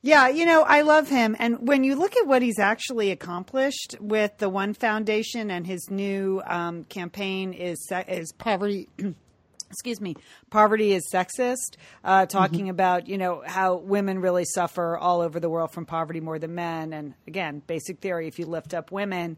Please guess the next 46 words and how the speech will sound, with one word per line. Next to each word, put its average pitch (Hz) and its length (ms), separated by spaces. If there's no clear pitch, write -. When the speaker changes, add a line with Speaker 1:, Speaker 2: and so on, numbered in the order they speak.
Speaker 1:
you 170 120
lift 175 200
up 170 100
their 185 180
economic 170 600
circumstances, 160 1000
you 165 100
help 156 220
the 160 100
whole 151 160
country, 185 520
you 160 180
help 143 240
the 160 80
whole 156 140
town, 220 280
you 226 100
help 190 120
the 185 80
town, 240 400
you 202 60
help 180 100
the 180 80
country, 208 380
you 185 60
help 160 140
the 170 80
gl-, 170 300
the 180 100
nation. 156 460
So, 214 320
I - 20
mean, 233 140
he's - 400
really 269 300
accomplished 196 680
amazing 180 640
things 139 460
in 147 120
terms 165 320
of 170 180
aid 180 540
and 170 240
work 170 400
on 151 140
poverty. 147 540